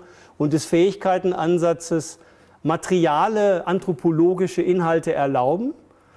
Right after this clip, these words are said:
ohne diesem strengen Perfektionismus als einer nicht zur Debatte stehenden Idealblaupause zu verschreiben. Da ist konzeptueller Spielraum.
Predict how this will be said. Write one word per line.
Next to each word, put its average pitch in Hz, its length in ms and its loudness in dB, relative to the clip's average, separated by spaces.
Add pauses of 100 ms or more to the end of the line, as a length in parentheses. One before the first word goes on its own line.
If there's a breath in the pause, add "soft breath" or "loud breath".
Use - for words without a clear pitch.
(300 soft breath)
ohne 214 440 4
diesem 170 300 0
strengen 196 480 0
Perfektionismus 180 1000 0
als 151 160 0
einer 156 580 -2 (360 loud breath)
nicht 180 240 -2
zur 190 160 2
Debatte 160 460 0
stehenden 147 1000 -2 (180)
Idealblaupause 139 1800 -2 (340 soft breath)
zu - 160 -4
verschreiben. 147 640 -2
Da 143 100 0
ist 196 240 -2
konzeptueller 180 760 -2
Spielraum. 175 760 0